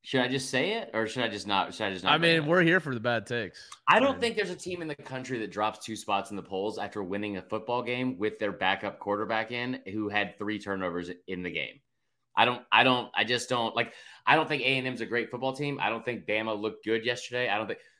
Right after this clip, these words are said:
Speaker 1: but I don't know if there's another team in the country that catches that much heat for winning a game with a backup quarterback that was responsible for three turnovers when you're,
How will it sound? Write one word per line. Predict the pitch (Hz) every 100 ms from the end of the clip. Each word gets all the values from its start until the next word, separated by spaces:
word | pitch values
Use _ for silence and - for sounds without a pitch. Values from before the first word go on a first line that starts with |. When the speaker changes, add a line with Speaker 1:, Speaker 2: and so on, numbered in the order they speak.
| _ _
Speaker 1:
but | 120
I | 123
don't | 156 139
know | 135 131
if | 127
there's | 120
another | 117 110
team | - 120
in | 104
the | 107
country | 107 107
that | 95
catches | 104 - 85
that | 101
much | 95 95
heat | - 107 110 _ -
for | 98
winning | 92 101 107 107
a |
game | 90 95 101
with | 98
a | 92
backup | 95 95 101 92
quarterback | - 101 101 113 113
that | 92 80
was | - - _
responsible | 98 98 95 95
for | 90 90
three | 98 101 98
turnovers | - 101 104 107 120 117 - _ _ _ _ _
when | 92 95 95 117
you're, | 107 104